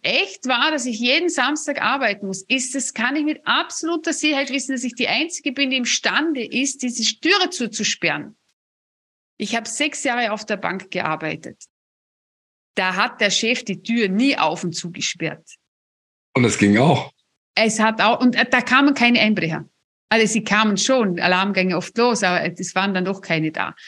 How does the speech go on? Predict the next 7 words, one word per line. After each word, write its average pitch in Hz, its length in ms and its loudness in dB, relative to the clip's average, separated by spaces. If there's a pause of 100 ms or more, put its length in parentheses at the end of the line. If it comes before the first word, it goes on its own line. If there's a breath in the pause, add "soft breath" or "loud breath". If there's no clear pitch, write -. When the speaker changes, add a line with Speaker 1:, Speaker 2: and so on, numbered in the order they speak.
(240 loud breath)
Speaker 1:
Also 208 360 -2
es, 190 100 -6 (360)
es - 220 -6
kann 247 540 -2
jeder 233 580 0
andere 254 440 0
auch. 220 400 0